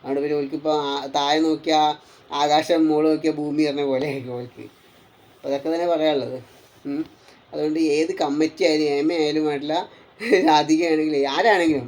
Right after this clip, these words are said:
ഓക്കെ, whatever it is, സത്യമാണെങ്കിൽ ഓക്കെ, അല്ലാതെ ഇമാതിരി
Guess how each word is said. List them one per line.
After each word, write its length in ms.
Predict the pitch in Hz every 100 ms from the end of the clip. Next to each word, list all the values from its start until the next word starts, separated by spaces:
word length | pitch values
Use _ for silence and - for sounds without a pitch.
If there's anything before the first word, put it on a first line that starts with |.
| 147
ഓക്കെ, 180 | 156 135 -
whatever 320 | 135 135 180 180
it 100 | 160 139
is, 80 | 135 - _ - _ _ _ _ _ _ _ -
സത്യമാണെങ്കിൽ 680 | 143 139 - 262 185 175 175 135
ഓക്കെ, 160 | - 123
അല്ലാതെ 340 | 123 147 160 175
ഇമാതിരി 360 | 170 170 165 165